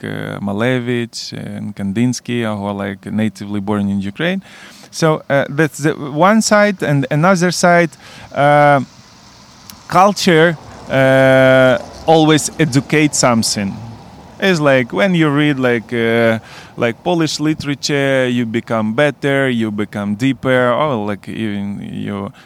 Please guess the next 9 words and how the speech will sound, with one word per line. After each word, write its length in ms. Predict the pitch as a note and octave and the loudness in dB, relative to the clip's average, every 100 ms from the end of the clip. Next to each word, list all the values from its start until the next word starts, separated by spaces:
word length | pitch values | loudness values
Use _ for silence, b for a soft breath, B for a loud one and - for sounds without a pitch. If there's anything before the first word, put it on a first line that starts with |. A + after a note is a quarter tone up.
| B | B
read 300 | G2+ A2 G2+ | -4 -2 -4
Fran-, 500 | - D3 D3+ D3+ C#3+ | -6 -2 0 0 -2
French 840 | - - - - C#3 C3+ C3+ - A#2+ | -6 -12 -10 -2 0 0 -4 -6 -6
and, 340 | A2 G#2+ G2+ | -4 -4 -6
or, 400 | G2+ G#2 G2+ G2+ | -6 -4 -4 -4
like, 280 | G2 G2 G2 | -6 -8 -10
British 580 | G2+ C3 A#2+ B2+ A#2+ B2 | -6 -6 -4 -8 -6 -6
literature, 760 | A#2 A2+ A2 - A#2 - B2 | -8 -8 -10 -6 -6 -6 -8
like, 280 | - B2+ | -6 -6